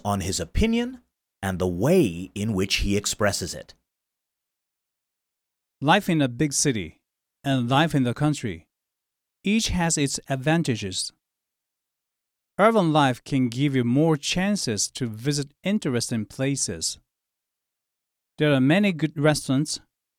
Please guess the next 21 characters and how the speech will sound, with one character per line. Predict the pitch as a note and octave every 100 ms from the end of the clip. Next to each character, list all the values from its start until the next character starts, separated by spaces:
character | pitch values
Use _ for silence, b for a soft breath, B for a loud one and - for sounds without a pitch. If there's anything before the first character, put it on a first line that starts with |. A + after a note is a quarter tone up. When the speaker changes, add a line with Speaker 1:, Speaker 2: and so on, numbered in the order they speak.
| _ _ _
Speaker 2:
theaters, | - C3+ C3+ D#3+ F3+ - - _ _ _ _ _
and | C#3+ C3+
department | B2+ F#3+ G#3 E3 C#3
stores. | C3 G#2 D2+ - - _ _ _ _ _ _ _ _ _ _ _ _ _ _
You | G#3+
can | B3+ A#3
keep | - C4
up | G#3+ -
with | F3 D#3+
the | C#3
latest | A#2+ A#2+ F#3 E3 - B2+
fashion | - F#3 F3 A#2+ F2 E2+ _ _ -
or | A2+
trend. | - - D3+ G#2+ E2 - _ _ _ _ _ _ _ _ _ _ _ _ _ _ _ _ -
But | D#3+ -
it | D#3+ C3+
doesn't | G3 G3+ F#3
matter | F3 F3
to | C#3 C3+
me | C3 D3 F#2+ - _ _ _ _ _ _ _ -
whether | C3+ C3 B2